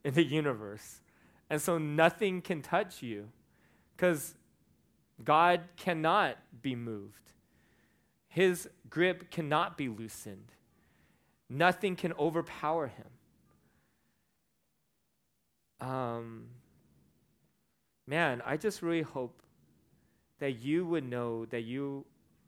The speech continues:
if you believe in Jesus, if you've asked him to forgive you of your sin, if you ask the Father to bring you into his family, that you are his precious son and daughter, and that you would live in great security there,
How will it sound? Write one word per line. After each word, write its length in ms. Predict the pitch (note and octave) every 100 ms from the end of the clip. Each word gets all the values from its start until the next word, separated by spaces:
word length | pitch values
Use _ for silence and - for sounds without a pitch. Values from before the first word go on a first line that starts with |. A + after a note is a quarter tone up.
| _ _ _
if 220 | D#3+ D3+ E3
you 160 | F3
believe 440 | D#3 C#3+ C3 D#3 E3
in 120 | D#3+
Jesus, 680 | C3+ B2 A2+ A2 A2+ - - _ _ _ _ _ _ _
if 140 | B2+ C3
you've 180 | D3+
asked 340 | - C#3 D#3+ -
him 120 | D#3+
to 100 | E3
forgive 380 | - C3+ C3+ C#3+
you 140 | D#3
of 120 | D3
your 100 | C#3+
sin, 460 | C#3 - A#2+ G#2+ A2 - _ _ _ _ _ _ _ -
if 180 | C3+
you 440 | D3+ F3 F3 E3+ E3+ -
ask 320 | D3 E3 -
the 80 | F3
Father 460 | - D#3+ D3 D3+ C#3
to 140 | -
bring 260 | B2 D#3 E3
you 140 | D#3+
into 280 | D#3 D#3+ -
his 140 | D#3+ -
family, 560 | B2+ A2 G#2+ G#2+ A2+ - _ _ _ _ _ _
that 200 | C3+ C3+
you 360 | C3 F3+ G#3 G#3
are 160 | C3 C#3
his 260 | C#3 B2 -
precious 560 | - - D3+ D3+ D#3 C#3+
son 460 | - - B2 C3 B2+
and 140 | A2
daughter, 440 | G2+ F2+ A2+ B2 - _ _ _ _ _ _ _ _
and 100 | C3
that 120 | D3+
you 160 | D3 E3+
would 160 | G3+ E3+
live 580 | C#3 C3 D#3+ F#3 F3+ -
in 180 | C#3+ B2+
great 360 | C3+ D#3 F3+
security 800 | - A3 - - D3 D#3+ C3 A2
there, 340 | G2+ G2 A2+